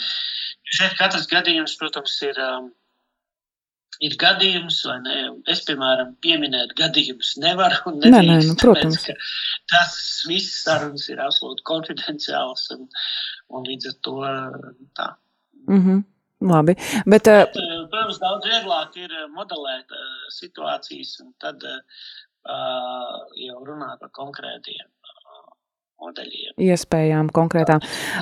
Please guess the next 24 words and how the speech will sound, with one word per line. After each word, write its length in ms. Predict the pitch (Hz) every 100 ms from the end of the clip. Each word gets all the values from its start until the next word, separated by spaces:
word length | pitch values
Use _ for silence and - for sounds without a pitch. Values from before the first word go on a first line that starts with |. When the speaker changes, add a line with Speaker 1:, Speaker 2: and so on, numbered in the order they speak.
| - - -
Speaker 1:
Bet, 0 |
Speaker 2:
Bet 280 | 180 208 -
Speaker 1:
ā, 140 | 247 226 220
nu, 200 | 240 247 - _ _ _ _ -
protams, 420 | 277 277 120 -
ka, 160 | 208 202 208 -
mm, 600 | - 196 175 160 - 180 -
tā 200 | 185 196
ir 100 | 208
tā, 140 | 165 156
tā 180 | 156 156 147 - _ _ _
priestera 640 | 175 185 196 - 151 147 143 139 143 - - _ -
aicinājums, 760 | 143 151 - 135 131 131 -
jā. 240 | - 139 135 139 _ _ _
Lielā 260 | 143 156 143
mērā 320 | 143 156 151 135
tas 220 | - 143
ir 120 | 143
uzklausīt 640 | 160 180 - 139 - - -
šajā 200 | - -
situācijā, 680 | - 147 - 64 - - -
jo 180 | - -
tur, 260 | - 147 143 143 - - - - - - - _ _ _
teiksim, 420 | 139 135 - 139